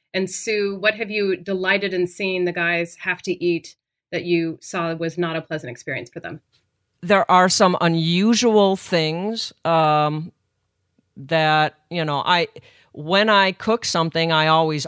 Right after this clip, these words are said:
Speaker 2: offer, 'cause that's just being polite. Uh, Wolverine, for example. Um, Wolverine is, uh, the Muscadet family, and they can have a smell that you won't soon forget.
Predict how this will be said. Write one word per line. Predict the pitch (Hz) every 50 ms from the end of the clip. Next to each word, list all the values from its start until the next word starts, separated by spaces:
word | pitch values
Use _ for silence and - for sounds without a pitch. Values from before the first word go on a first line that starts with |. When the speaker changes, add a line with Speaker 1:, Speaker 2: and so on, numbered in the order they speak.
| -
Speaker 2:
offer, | - 151 156 196 214 - 160 143 147 165 220 - _ _ _ _ _ -
'cause | - 160 139
that's | 156 151 151 143 - - -
just | - - 147 139 - 139 _ -
being | 151 160 156 147 143
polite. | - - 143 135 143 156 196 202 175 165 _ - _ _ _ _ _ _ -
Uh, | 147 147 147 143 147 143
Wolverine, | 143 147 170 185 185 180 165 170 165 170 190 220 226 214 208
for | - 156 143 135
example. | 135 120 - 139 127 127 127 - 90 98 - _ _ _ _ _ _ _ _ _ -
Um, | 151 156 151 147 147
Wolverine | 147 147 165 175 185 180 185 190 180 180 175 170 170 175 175 175 -
is, | - 160 160 160 151 160
uh, | 156 156
the | 147 151 151
Muscadet | 147 147 160 170 - - 170 151 160 160 160 156
family, | - 160 151 151 151 156 160 165 180 190 196 - -
and | 151 151 147 147 143 143 135
they | 143 156 170 175
can | - - 165 160
have | 165 165 165 160 147
a | 147 131
smell | - - 160 156 156 160 165 175 165
that | 156 135 120 -
you | 117 139 147 160 165
won't | 160 156 156 160 - - -
soon | - - 160 156 156 156 151
forget. | - - 131 123 110 151 165 151 - - _